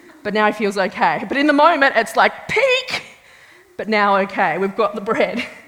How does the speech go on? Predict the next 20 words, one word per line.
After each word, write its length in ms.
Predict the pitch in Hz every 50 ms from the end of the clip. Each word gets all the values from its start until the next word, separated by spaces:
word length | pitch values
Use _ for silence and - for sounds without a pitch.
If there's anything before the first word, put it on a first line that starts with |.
| - _ _ _ _ 233 _
<laughs> 520 | _ _ _ _ _ - - - - -
But 140 | - 302 302
anxiety 840 | 302 302 311 320 262 294 302 320 349 381 370 226 185 151 165 196 269 - - _ _ _ _ _ _ _ _
is 160 | - 233 190
different, 420 | - - 285 - - - 233 160 - - 156 - _ _ _ _ _ _ _ _ _ _ _ _
because 600 | 247 226 - 285 262 247 240 233 - - - - - _ _ _ _ _ _ _
it's 260 | - 262 - - - - _ _
a 80 | - -
present 480 | - - - - 294 302 311 302 - -
emotion 480 | 220 214 202 190 190 190 - 220 185
of 180 | - - 180 180 - -
inner 200 | 262 277 285 277
turmoil 680 | 277 - - 226 196 190 180 175 170 160 165 170 196
produced 440 | 202 - 202 196 - 226 277 - -
by 140 | - 196 185
the 200 | 180 185 - -
uncertainty 840 | 202 208 202 - - - 208 202 202 - 233 208 - 226 196 185 -
of 160 | 180 180 170
the 80 | 156 180
future. 500 | - - 208 202 196 - _ - 196 -